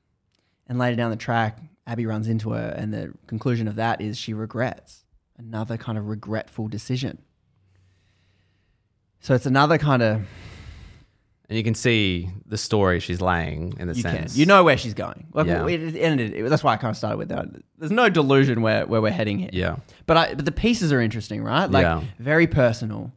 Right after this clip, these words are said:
Speaker 1: very, like, powerful, you know, i-, and, and in the trenches of the enemy's camp, so to speak.
Speaker 2: For sure. And,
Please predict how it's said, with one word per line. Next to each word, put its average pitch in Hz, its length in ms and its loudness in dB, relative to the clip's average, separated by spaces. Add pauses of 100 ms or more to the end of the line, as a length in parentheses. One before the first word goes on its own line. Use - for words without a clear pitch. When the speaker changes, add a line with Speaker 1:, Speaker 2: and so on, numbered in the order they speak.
(300)
Speaker 1:
very, 123 540 0
like, - 200 -8
powerful, 117 760 0 (500)
you 110 80 -20
know, 101 180 -8 (220)
i-, 175 40 0
and, 165 340 0
and 139 380 2 (100)
in 143 180 4
the 135 80 4
trenches 117 640 -2 (140)
of 120 440 4
the 107 240 -8
enemy's 110 400 -4
camp, - 360 -6
so - 120 -10
to - 80 -12
speak. - 180 -12
Speaker 2:
For 127 40 0
sure. 107 380 2
And, 117 320 -4